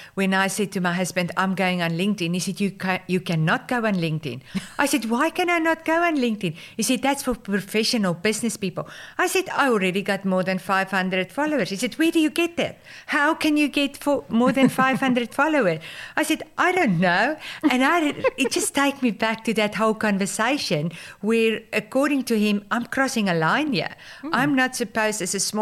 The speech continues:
Speaker 1: business owner, to be on LinkedIn. But what you do is you bring the fun back, like you had this fun hairstyle. <laughs> You bring the fun back into LinkedIn. So tell me,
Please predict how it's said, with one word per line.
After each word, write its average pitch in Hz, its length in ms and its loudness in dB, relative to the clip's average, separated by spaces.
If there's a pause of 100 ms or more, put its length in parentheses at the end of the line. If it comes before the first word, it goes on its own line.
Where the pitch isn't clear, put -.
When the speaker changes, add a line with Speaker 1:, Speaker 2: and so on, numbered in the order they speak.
Speaker 1:
business 196 500 -4
owner, 180 500 0
to 175 100 -4
be 190 300 0
on 254 140 2
LinkedIn. 165 440 -2 (400)
But 233 480 0 (200)
what 233 320 0
you 269 240 4
do 180 240 2
is 180 160 -2
you 269 80 2
bring 254 260 2
the 180 80 0
fun 180 480 0
back, - 400 -4
like 202 340 0
you 196 100 2
had 190 200 0
this 180 180 -2
fun 190 280 -2
hairstyle. 175 600 -2 (280)
<laughs> - 0 -
You 294 260 2
bring 240 360 0
the 202 100 -2
fun 208 340 -2
back 185 400 -4
into 196 320 0
LinkedIn. 165 560 -2 (300)
So - 180 0
tell 294 420 0
me, 339 360 -4